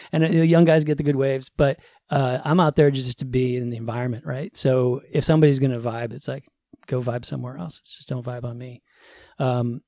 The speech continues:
so I don't know. It, I think it has changed. It feels though now when I go out, out to the beach or not even surf, it feels like, uh, there's a lot of folks that are tolerant of the people that are just learning.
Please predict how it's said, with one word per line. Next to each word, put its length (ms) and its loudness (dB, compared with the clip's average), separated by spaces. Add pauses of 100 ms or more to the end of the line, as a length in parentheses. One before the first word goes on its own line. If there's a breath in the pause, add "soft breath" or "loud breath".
(400)
so 360 6
I 80 0
don't 100 2
know. 140 6
It, 280 2
I 120 0
think 160 -2
it 80 -6
has 340 -2
changed. 420 -4
It 120 -8
feels 380 2
though 220 2
now 260 2
when 100 2
I 80 2
go 160 4
out, 180 0 (360)
out 260 2
to 80 -2
the 80 -2
beach 300 -2
or 40 -2
not 120 0
even 140 -2
surf, 440 0 (460 soft breath)
it 120 -4
feels 320 0
like, 480 -6 (640)
uh, 80 0
there's 240 0
a 60 -4
lot 260 -8
of 80 -6
folks 320 -8
that 140 -6
are 100 -6 (120)
tolerant 600 -2
of 140 -2
the 100 -2
people 300 -4
that 120 -2
are 80 0
just 220 -6
learning. 400 -6